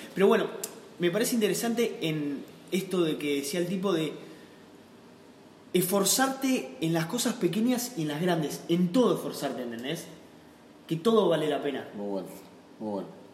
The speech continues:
Speaker 2: A-, así hace la diferencia.
Speaker 1: Así hace la diferencia.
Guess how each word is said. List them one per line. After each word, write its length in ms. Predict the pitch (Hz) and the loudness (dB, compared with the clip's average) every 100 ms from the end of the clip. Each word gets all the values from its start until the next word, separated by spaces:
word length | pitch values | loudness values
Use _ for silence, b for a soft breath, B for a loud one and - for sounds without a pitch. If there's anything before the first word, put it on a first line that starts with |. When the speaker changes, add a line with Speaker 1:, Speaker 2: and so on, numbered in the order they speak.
| - | -10
Speaker 2:
A-, 280 | 101 113 - | -4 -2 2
así 320 | 117 - 143 | 2 2 4
hace 160 | 147 143 | 4 4
la 80 | 123 | 2
diferencia. 500 | 110 127 135 107 98 | 4 2 2 0 -4
Speaker 1:
Así 180 | 143 233 | -2 0
hace 120 | 226 | 2
la 60 | 202 | 2
diferencia. 400 | 185 247 196 | 2 2 0